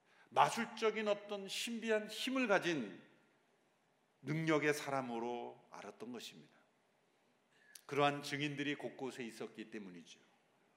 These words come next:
이 여인이 가지고 있는 믿음은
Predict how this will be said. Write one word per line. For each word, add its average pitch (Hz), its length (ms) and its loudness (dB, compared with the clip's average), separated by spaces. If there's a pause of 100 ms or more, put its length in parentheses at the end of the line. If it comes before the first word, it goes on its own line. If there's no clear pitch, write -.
(1500)
이 180 140 12
여인이 220 280 12
가지고 202 440 0
있는 185 440 -2
믿음은 147 680 -6